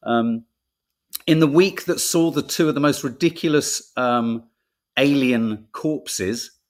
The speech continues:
ever known to man, uh, the Sun is telling us that basically Yorkshire is our hotbed of extraterrestrial activity. E T Bargum. Yorkshire is U F O sighting hos-, hotspot.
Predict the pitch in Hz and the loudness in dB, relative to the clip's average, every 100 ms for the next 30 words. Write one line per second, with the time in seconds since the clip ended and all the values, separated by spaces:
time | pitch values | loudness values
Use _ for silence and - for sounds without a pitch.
0 | - 117 113 110 95 101 104 117 156 _ | -8 -4 -2 -4 -4 -6 -4 -4 -6 _
1 | _ _ _ _ _ - 104 104 98 95 | _ _ _ _ _ -10 -4 -2 -2 -4
2 | 95 - 101 104 107 101 - - 135 127 | -6 -12 -10 -8 -8 -8 -8 -4 -4 -2
3 | 120 - - 123 117 113 - 117 113 - | -4 -6 -2 -2 0 -4 -4 -2 0 0
4 | 127 120 117 117 151 190 - 123 95 90 | -4 -4 -6 0 2 0 -2 -2 -2 -2
5 | 104 104 - 135 - 120 113 104 98 87 | -4 -6 -6 -8 -6 -2 -2 0 -2 -4
6 | - _ _ _ - 123 - 120 113 117 | -16 _ _ _ -10 -10 -8 -8 -2 -2
7 | - 113 101 - 117 117 165 156 180 - | -2 -6 -6 -4 -4 -2 -4 -2 -2 0
8 | 156 147 147 143 123 131 104 - _ _ | -2 0 2 2 2 2 0 -4 _ _
9 | _ _ - 143 196 - 151 160 147 113 | _ _ 2 6 6 6 2 2 2 -4
10 | 123 175 175 170 156 156 - 160 156 - | -4 2 2 2 0 -2 -6 -10 -10 -10
11 | 151 123 160 - - - 175 - - 95 | -10 -6 -8 -8 -14 -8 -6 -8 -8 -8
12 | 69 | -8